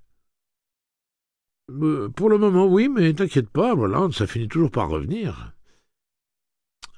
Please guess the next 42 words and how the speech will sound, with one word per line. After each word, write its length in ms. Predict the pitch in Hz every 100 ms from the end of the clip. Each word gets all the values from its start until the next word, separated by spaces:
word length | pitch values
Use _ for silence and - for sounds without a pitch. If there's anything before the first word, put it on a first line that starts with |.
| _ _ -
Je 80 | -
peux 120 | 117
te 80 | -
poser 260 | 123 131
une 100 | 214
question ? » « 400 | 185 131 - 175 - - _ _ _ _ _ _ _ _ _ _ _ _ _ _
Une 160 | 67 71
question 340 | 76 - 85
stupide ? » « 500 | - 87 98 120 110 - _ _ _ _ _ _ _ _ _ _ _ _
Je 120 | -
crois 160 | 147 160
pas, 260 | 131 113 135
j'espère 340 | - - 78
que 100 | -
non. » « 160 | 87 131 - - _ _ _ _ _ _ _ _ _ _
Alors 240 | - 90 90
vas-y. » « 340 | 90 85 104 - - - _ _ _ _ _ _ _ _ _ _ _ _ _ _ _ _ _ _ _ - - -
Ces 220 | - -
deux 320 | 120 147 143 127
hommes 240 | 139 113
qui 140 | 101
ont 80 | 110
sauvé 280 | - 123 113
la 140 | 110
couenne 480 | 98 - 104 98 87
de 100 | 76
Callahan 540 | 78 92 92 90 92 87
dans 160 | 76
cette 240 | 73 80 85
laverie 320 | 85 82 87
de 80 | 71
l'East 220 | 82 -
Side, 400 | - 82 76 71
tu 140 | 92
crois 200 | - 127
que 60 | 123
c'était 320 | 117 107 117
qui 140 | - 117
je 80 |
crois 160 | - 117
que 60 | -
c'était ? » « 340 | 120 135 180